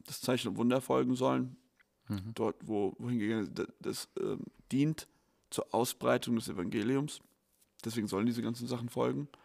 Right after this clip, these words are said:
Speaker 1: weil sie dies, äh, die Botschaft des Evangeliums bestätigen. Und ich würd sagen, wenn ich jetzt wirklich den Anspruch hab, ich will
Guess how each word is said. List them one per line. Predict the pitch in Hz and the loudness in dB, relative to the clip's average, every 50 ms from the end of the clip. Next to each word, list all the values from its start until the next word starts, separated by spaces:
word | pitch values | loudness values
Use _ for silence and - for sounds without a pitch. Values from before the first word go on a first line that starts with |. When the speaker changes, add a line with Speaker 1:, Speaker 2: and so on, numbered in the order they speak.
| - - - - _ _ | -20 -20 -20 -20 _ _
Speaker 1:
weil | - - 110 | -6 -6 -4
sie | 113 113 110 | -4 -4 -4
dies, | 110 104 110 - - | -2 -2 -4 -4 -6
äh, | - - 110 101 87 | -2 0 0 0 0
die | - | -2
Botschaft | 113 - 117 113 - - 117 131 | -2 0 0 0 0 0 -4 -4
des | - - | -4 -6
Evangeliums | - - 113 120 - 104 104 101 104 - - - _ _ _ _ | -4 -2 -2 -2 0 0 0 0 0 -2 -6 -12 _ _ _ _
bestätigen. | - - - - - - 101 - 127 131 185 208 220 - _ _ _ - _ _ _ _ _ _ _ _ _ _ _ _ _ _ _ _ _ _ _ - - - - - - - - - _ - | -6 -6 -6 -4 -2 -2 -2 0 -2 0 0 0 -2 -4 _ _ _ -20 _ _ _ _ _ _ _ _ _ _ _ _ _ _ _ _ _ _ _ -14 -14 -14 -14 -14 -20 -20 -20 -14 _ 2
Und | 135 123 | 4 4
ich | 120 117 | 6 6
würd | 120 110 | 4 6
sagen, | 123 123 123 120 120 117 - - - - _ _ _ _ _ _ _ - | 6 6 6 8 6 4 2 -2 -12 -20 _ _ _ _ _ _ _ 0
wenn | - 131 127 - | 2 2 2 4
ich | - 139 131 135 | 2 0 2 4
jetzt | 131 127 - - 135 | 2 2 2 0 2
wirklich | 143 170 - - 156 - | 2 2 2 2 -2 -2
den | - - 104 | -2 -2 0
Anspruch | - 101 143 165 165 - - - 123 - 117 | 2 2 2 2 0 -2 -2 -2 -2 0 0
hab, | 120 113 - - - - _ _ _ _ _ _ _ _ _ _ - | 0 -2 -2 -4 -12 -20 _ _ _ _ _ _ _ _ _ _ 0
ich | 139 - - | 0 0 0
will | - | -4